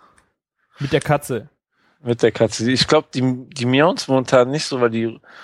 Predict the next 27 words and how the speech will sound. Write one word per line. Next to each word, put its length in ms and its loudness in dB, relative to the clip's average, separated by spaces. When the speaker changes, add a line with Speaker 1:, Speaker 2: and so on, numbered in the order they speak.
Speaker 2:
rollig 360 0
oder 180 -2
so 140 -4
ist. 260 -6
Nein, 280 0
sie 100 -8
vermisst 460 -6
dich 160 -6
einfach 260 -4
nur. 160 -6
Speaker 1:
Oh. 840 -4
Speaker 2:
Ja. 280 4
Speaker 1:
Gib 140 -10
ihr 80 -2
gleich 300 -4
ein 100 -16
Küsschen 540 -10
von 200 -12
mir. 360 -2
Speaker 2:
Ja. 640 -4
Willst 240 0
du 60 4
das 160 -2
wirklich? 520 -4
Speaker 1:
Nein. 280 -4
Besser 240 -8
nicht. 320 -16